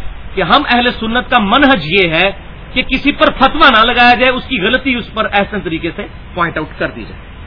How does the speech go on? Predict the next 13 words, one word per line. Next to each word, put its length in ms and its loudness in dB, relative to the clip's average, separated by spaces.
اب 160 2
شب 180 2
قدر 220 4
سے 140 2
متعلق 500 0
پرٹیکولر 580 4
جو 140 -2
احادیث 520 0
ہیں 60 0
وہ 140 0
بھی 100 -2
سن 160 -8
لیجیے۔ 320 -10